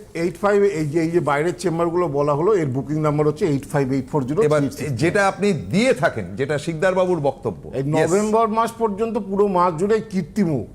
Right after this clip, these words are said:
Speaker 1: এটা বাড়িতে রাখলে কোনো ব্ল্যাক ম্যাজিক, কালা জাদু কাজ করবে না। এখন দেখুন, আপনার কোনো শত্রু আপনার নামের প্রত্যেক দিন লঙ্কার সর্ষে পোড়াচ্ছে, তাহলে আপনার তো ক্ষতি হবে।
Speaker 2: হ্যাঁ, হ্যাঁ।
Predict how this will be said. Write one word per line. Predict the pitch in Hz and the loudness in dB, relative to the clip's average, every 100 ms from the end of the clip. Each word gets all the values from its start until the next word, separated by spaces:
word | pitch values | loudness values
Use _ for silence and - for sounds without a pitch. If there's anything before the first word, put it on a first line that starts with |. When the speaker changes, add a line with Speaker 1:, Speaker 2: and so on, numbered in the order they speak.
| - - | -16 -6
Speaker 1:
এটা | 131 160 | 0 0
বাড়িতে | 143 151 165 196 | 2 0 2 2
রাখলে | 196 185 170 | 2 2 0
কোনো | 180 190 | 0 0
ব্ল্যাক | 151 143 165 - | 2 2 2 0
ম্যাজিক, | 185 170 185 | 0 2 0
কালা | 165 147 170 | 0 0 2
জাদু | 165 160 | 2 -2
কাজ | 156 143 - | -2 -4 -4
করবে | 147 120 104 | -6 -6 -8
না। | 90 - - - - | -12 -18 -20 -20 -6
এখন | 156 185 | -2 2
দেখুন, | 214 202 202 | 2 4 2
আপনার | 160 - 202 | 0 0 -4
কোনো | 202 208 | -2 -2
শত্রু | 196 165 156 151 151 | 0 -4 -4 -2 0
আপনার | 143 190 | 0 0
নামের | 180 185 196 | 0 2 0
প্রত্যেক | 170 160 - 165 | 0 -2 -2 0
দিন | 190 170 | 0 0
লঙ্কার | 143 143 165 185 | 0 0 2 -2
সর্ষে | 180 180 135 185 | -2 -4 -2 -2
পোড়াচ্ছে, | 143 139 127 123 | -2 -4 -4 -6
তাহলে | 113 208 | -2 0
আপনার | 214 196 | 0 -2
তো | 214 | -8
ক্ষতি | - 196 262 | -6 -4 0
হবে। | 254 139 80 | 0 0 -4
Speaker 2:
হ্যাঁ, | 104 | -4
হ্যাঁ। | 85 73 | -4 -8